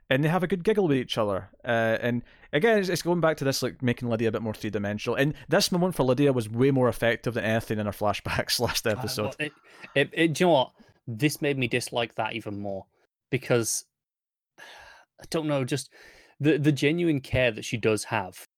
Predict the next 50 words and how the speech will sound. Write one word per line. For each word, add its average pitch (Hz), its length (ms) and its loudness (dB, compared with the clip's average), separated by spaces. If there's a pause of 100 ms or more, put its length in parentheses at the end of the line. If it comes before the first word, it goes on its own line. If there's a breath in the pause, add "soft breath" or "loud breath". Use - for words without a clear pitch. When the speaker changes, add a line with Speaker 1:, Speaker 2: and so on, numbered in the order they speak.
(160)
Speaker 2:
for - 260 -4
a 104 80 -2
lot 107 120 0
of 104 60 -8
the 107 80 -4
girls, 95 500 -4 (220)
right? 113 300 2 (140)
Uh, 113 200 2
we, 147 120 -4
we, 185 160 -4
we've 185 200 0
talked 151 140 0
about 120 200 0
this 113 120 -6
before. 98 420 -6 (600 soft breath)
But 120 220 2 (300)
she - 180 0
obviously 139 400 -2
does, 107 220 -2
otherwise 117 360 2 (220)
she - 200 -4
wouldn't 120 280 2
be 120 80 0
<laughs> - 0 -
getting 131 340 0
Janine 117 420 2
an 117 100 2
eye 123 140 4
patch. - 280 -8
She'd - 200 -8
have - 200 -2
no 120 120 0
need 123 260 0
for 113 60 -4
Speaker 1:
Hmm. 107 80 -2
Speaker 2:
that. 98 140 -4 (360 soft breath)
You 139 40 0
know, 113 60 2
the, 117 140 -2
the 127 80 -2
horror 131 400 0
she 113 180 -6
had 107 220 -2
in, 110 120 -4
in, 113 200 -6
in, 113 260 -6
in 110 140 -4
Washington 107 640 -6
with, 104 180 -8
uh, 104 200 -4